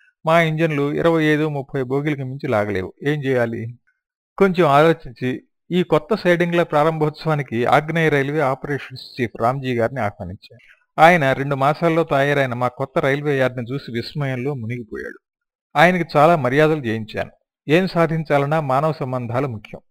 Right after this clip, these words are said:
అన్ని చోట్ల అధికార దర్పం పనిచేయదు. అధికార దర్పం పనిచేయగలిగిన సందర్భాల్లో కూడా మానవ సంబంధాలు బాగుండేలా ఎవరు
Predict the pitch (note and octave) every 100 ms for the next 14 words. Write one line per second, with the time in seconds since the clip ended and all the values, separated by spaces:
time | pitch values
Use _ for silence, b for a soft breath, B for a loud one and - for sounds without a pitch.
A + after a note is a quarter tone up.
0 | - C3 E3+ E3+ D#3 E3 D#3+ C#3 - D#3
1 | A#2 A#2+ - D#3 - B2 A#2+ G#2+ F2+ _
2 | - A#2+ D3 D#3 D3 A#2 B2 D3+ C#3 C3
3 | C3+ C#3 C3 B2+ B2+ A#2 B2+ B2+ B2 C3
4 | B2+ B2 D3 A3 - b b b - C3+
5 | F#3 F3+ F3 D#3 D3+ D3+ C#3+ C3+ C#3 C#3
6 | C#3 C#3+ E3+ C3 C#3